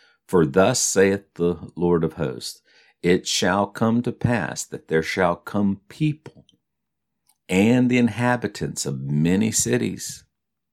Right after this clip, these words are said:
and the inhabitants of one city shall go <clears throat> to another, saying, Let us go speedily to pray before the Lord and to seek the Lord of hosts.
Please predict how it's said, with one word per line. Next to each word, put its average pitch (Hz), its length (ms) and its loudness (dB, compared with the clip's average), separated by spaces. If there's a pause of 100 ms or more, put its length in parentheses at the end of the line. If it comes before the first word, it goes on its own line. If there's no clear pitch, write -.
(1500)
and 107 320 6
the 120 80 8
inhabitants 104 800 -2
of 76 140 -4
one 92 300 2
city 120 340 -2
shall 90 300 0
go 92 480 2 (200)
<clears throat> - 380 2
to 90 180 0
another, 87 440 2
saying, 82 500 0 (340)
Let 87 300 2
us 107 180 0
go 101 180 2
speedily 101 760 0
to - 120 -12
pray 90 320 0
before 107 340 -6
the 107 120 -6
Lord 87 440 -2
and 78 180 -12
to 69 80 -18
seek 101 360 -6
the 110 100 -4
Lord 104 260 0
of 95 100 -6
hosts. 76 440 -2